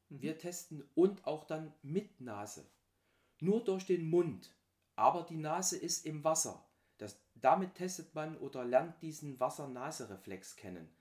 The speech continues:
Speaker 2: was ja automatisch neben den, in, innerhalb der Nebenhöhlen ist,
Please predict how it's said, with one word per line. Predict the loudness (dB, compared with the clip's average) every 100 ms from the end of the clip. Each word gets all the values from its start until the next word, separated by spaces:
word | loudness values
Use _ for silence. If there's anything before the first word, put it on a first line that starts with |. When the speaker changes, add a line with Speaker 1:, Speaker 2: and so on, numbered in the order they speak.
| _ -8
Speaker 2:
was | -6 -4
ja | 0
automatisch | 0 0 -2 -4 -6 -6 -8 -10 -14 -8
neben | -6 -6 -4
den, | -2 -2 -4 -8
in, | -10 -12 -16 -20 -20 _
innerhalb | -6 -4 -4 -6
der | -4
Nebenhöhlen | -4 -4 -6 -6 -6 -14 _ _
ist, | -4 -4 -14